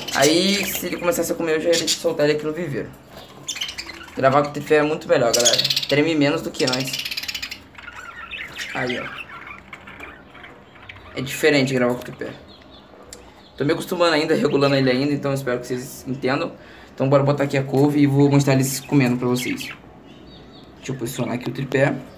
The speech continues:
É um daqueles tripé pequenininho, básico mesmo, tá, galera?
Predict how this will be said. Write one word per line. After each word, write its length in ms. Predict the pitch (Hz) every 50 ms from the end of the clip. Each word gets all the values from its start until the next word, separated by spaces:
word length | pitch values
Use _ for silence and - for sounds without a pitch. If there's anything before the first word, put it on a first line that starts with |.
| - - - - - - - - - - - -
É 80 | 131
um 60 | 170
daqueles 260 | 190 202 208 220 208 -
tripé 240 | - - - 190
pequenininho, 560 | 190 190 - - - 202 208 202 196 190 196 185
básico 320 | 175 175 175 175 - 156
mesmo, 220 | - 143 123 - 131 123
tá, 100 | 135 147
galera? 280 | 151 139 117 113 107